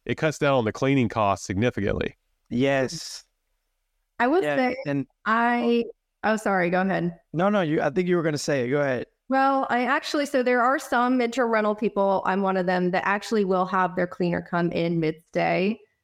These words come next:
Speaker 3: uh, for their people. And I'm, and I have a much smaller,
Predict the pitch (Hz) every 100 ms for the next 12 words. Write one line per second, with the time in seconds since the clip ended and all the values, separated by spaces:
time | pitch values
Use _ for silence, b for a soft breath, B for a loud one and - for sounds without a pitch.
0 | - 175 175 170 175 170 170 170 175 -
1 | 170 196 233 233 220 196 196 196 196 -
2 | 202 208 226 247 226 208 190 180 165 -
3 | 196 202 180 - - - - - - _
4 | _ 202 190 190 190 185 185 175